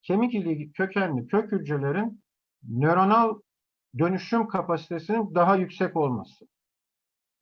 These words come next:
Ve kök hücreler bunu sekresyonlarıyla tedavide katkıda bulunuyor. Yani göbek yağından da yapılabilir. Biz yıllarca yaptık. Göbek yağından aldığımız kök hücreleri damardan verdik. Fakat kemik iliğinden aldıklarımız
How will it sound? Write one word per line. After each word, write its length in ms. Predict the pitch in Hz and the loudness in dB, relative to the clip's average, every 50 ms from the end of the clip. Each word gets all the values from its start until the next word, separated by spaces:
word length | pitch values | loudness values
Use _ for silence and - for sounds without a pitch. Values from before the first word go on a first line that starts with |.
| _ _ - | _ _ -2
Ve 180 | 139 202 208 208 | 0 0 0 2
kök 260 | - 220 240 240 - | 2 0 0 0 0
hücreler 500 | 220 202 175 190 185 175 196 240 294 254 - | -2 0 0 0 2 2 2 0 -2 -2 -6
bunu 180 | 160 180 220 214 | -6 -4 -4 -2
sekresyonlarıyla 1000 | - 208 190 196 196 190 190 - - 196 196 196 185 185 196 190 196 185 165 151 | 0 0 0 2 2 0 0 0 0 0 2 4 4 2 2 2 0 0 -2 -2
tedavide 460 | - 143 127 131 123 120 113 110 107 | -4 -4 -4 -4 -4 -4 -4 -6 -8
katkıda 480 | - - 107 104 - - 104 107 101 - | -10 -10 -12 -12 -12 -14 -12 -10 -10 -10
bulunuyor. 220 | 104 98 95 - - _ _ _ _ _ _ _ _ | -12 -14 -16 -16 -18 _ _ _ _ _ _ _ _
Yani 580 | - 170 190 208 214 202 185 202 226 - - - _ _ _ _ _ _ _ _ _ _ _ _ _ _ _ - | 2 4 6 6 6 4 2 2 0 -2 -6 -12 _ _ _ _ _ _ _ _ _ _ _ _ _ _ _ -4
göbek 320 | 135 156 160 208 208 202 | 0 2 2 2 2 2
yağından 380 | 202 190 185 185 180 185 202 214 | 4 4 4 4 4 4 2 4
da 60 | 214 | 4
yapılabilir. 800 | 202 208 202 202 196 196 196 185 190 202 233 233 - - _ _ _ | 2 2 0 0 -2 -2 -2 -2 -2 -4 -6 -6 -8 -14 _ _ _
Biz 340 | - 160 165 165 165 165 147 | -10 -8 -6 -6 -8 -8 -4
yıllarca 480 | 151 170 175 180 185 185 180 160 165 156 | -2 0 2 4 4 4 4 4 2 2
yaptık. 420 | 147 135 135 - - 196 202 - | 2 2 0 -2 -4 -6 -6 -4
Göbek 300 | 160 151 147 165 160 160 | -4 -2 -2 -2 -4 -2
yağından 420 | 160 147 143 147 143 143 143 143 147 | -2 -2 0 0 0 -2 -2 0 0
aldığımız 460 | 147 147 143 147 143 139 135 - - | -2 0 0 0 -2 -2 -4 -6 -6
kök 200 | - 156 156 160 | -8 -6 -6 -6
hücreleri 460 | 147 131 135 139 131 135 127 113 104 | -6 -4 -2 0 0 0 -2 -2 -2
damardan 460 | 127 123 127 131 131 135 160 185 180 | 0 0 2 2 2 2 0 0 0
verdik. 340 | 180 180 180 180 214 226 - - | 0 -2 -2 -4 -6 -8 -4 -2
Fakat 360 | - 190 208 190 139 - - _ _ _ _ _ _ _ _ _ _ | -2 0 0 0 -2 -2 -6 _ _ _ _ _ _ _ _ _ _
kemik 340 | - 156 170 202 226 - 214 | -4 -2 0 0 0 0 -2
iliğinden 420 | 196 185 175 160 151 143 139 139 | -2 -2 -2 -4 -4 -4 -4 -2
aldıklarımız 880 | 143 165 185 190 180 190 - - 170 165 160 180 226 254 247 - _ | 0 0 0 0 0 -2 -4 -4 -4 -2 -2 -2 -4 -6 -8 -10 _